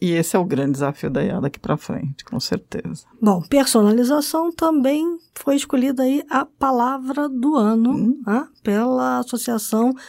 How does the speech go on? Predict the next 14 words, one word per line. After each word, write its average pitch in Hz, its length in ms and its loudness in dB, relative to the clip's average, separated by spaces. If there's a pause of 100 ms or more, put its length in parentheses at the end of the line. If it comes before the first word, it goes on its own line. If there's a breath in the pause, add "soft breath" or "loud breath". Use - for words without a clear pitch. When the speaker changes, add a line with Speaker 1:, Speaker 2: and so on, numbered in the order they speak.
(120)
Speaker 2:
Nacional 254 560 0
de 247 80 -4
Anunciantes 269 840 0
dos 247 300 0
Estados 247 460 -2
Unidos. 202 500 2 (300 loud breath)
É 294 80 0
engraçado 247 720 0
porque 240 200 -4
já 233 120 -2
tem 214 240 0
gente, 240 380 0
como 196 260 -2
Gartner, 202 540 -2